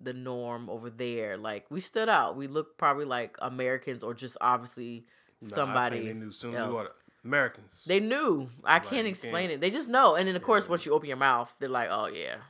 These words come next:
Speaker 1: she's
Speaker 2: Yeah.
Speaker 1: clearly not from here." Um,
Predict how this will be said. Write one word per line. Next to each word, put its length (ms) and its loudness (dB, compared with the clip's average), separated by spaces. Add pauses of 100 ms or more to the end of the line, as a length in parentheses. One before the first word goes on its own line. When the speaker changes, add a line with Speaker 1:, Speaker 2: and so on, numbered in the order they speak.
(180)
Speaker 1:
she's 340 -10
Speaker 2:
Yeah. 80 -16
Speaker 1:
clearly 320 -6
not 260 -8
from 200 -10
here." 280 -14 (460)
Um, 580 0